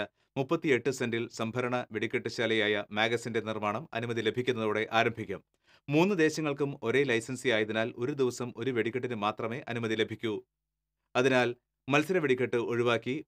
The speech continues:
പറപ്പുറപ്പാട്, സാമ്പിൾ, പൂരം പുലർച്ചെ വെടിക്കെട്ട് എന്നിങ്ങനെ മൂന്ന് വെടിക്കെട്ടിന് മാത്രമേ സാധ്യതയുള്ളൂ എന്നാണ് ഔദ്യോഗിക നിലപാട്. എന്നാൽ ഇത് സംബന്ധിച്ച ദേശങ്ങളുടെ തീരുമാനം വരും ദിവസങ്ങളിലെ യോഗങ്ങൾക്ക് ശേഷം മാത്രമേ അറിയാനാകൂ. ഡൈന ഒഴിവാക്കി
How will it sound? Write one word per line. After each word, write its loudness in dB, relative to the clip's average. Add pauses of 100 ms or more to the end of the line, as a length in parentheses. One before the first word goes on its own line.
പറപ്പുറപ്പാട്, 0
സാമ്പിൾ, 0 (300)
പൂരം 4
പുലർച്ചെ 0
വെടിക്കെട്ട് -2
എന്നിങ്ങനെ 0 (280)
മൂന്ന് 4
വെടിക്കെട്ടിന് 2
മാത്രമേ -2
സാധ്യതയുള്ളൂ 0
എന്നാണ് 0
ഔദ്യോഗിക 0 (140)
നിലപാട്. 0 (460)
എന്നാൽ 4
ഇത് -4
സംബന്ധിച്ച -2
ദേശങ്ങളുടെ 0
തീരുമാനം -2
വരും 0
ദിവസങ്ങളിലെ -2 (520)
യോഗങ്ങൾക്ക് 2
ശേഷം -2
മാത്രമേ -2
അറിയാനാകൂ. 2 (460)
ഡൈന 6
ഒഴിവാക്കി 2